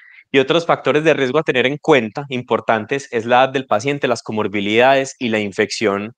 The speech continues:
por Helicobacter pylori, que nos aumenta mucho el riesgo. Entonces, ¿cómo es la prevención en estos pacientes? Hay que categorizar si el paciente tiene un riesgo alto, medio o bajo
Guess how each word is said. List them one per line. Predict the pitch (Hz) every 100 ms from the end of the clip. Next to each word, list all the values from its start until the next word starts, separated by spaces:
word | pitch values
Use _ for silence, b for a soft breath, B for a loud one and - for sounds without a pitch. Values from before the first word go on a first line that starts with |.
| _
por | - 131 131
Helicobacter | 113 104 - 98 92 - 123
pylori, | 147 127 117 127 _
que | 113
nos | 98
aumenta | 101 98 95
mucho | 101 104 -
el | 101
riesgo. | 110 95 90 92 _ B B B
Entonces, | - 147 156
¿cómo | 175 170
es |
la | 165
prevención | 151 131 120 123
en | 135 143
estos | - -
pacientes? | 113 110 92 85 90 -
Hay | 135
que | 135 180
categorizar | 156 - 135 123 117 135 123 143
si | -
el | 165
paciente | 165 127 113 110 143
tiene | 143 143
un | 143
riesgo | 139 143 139 151 -
alto, | 147 175 175 185 180
medio | 131 131 131 151 -
o | 117
bajo | 135 170 170 160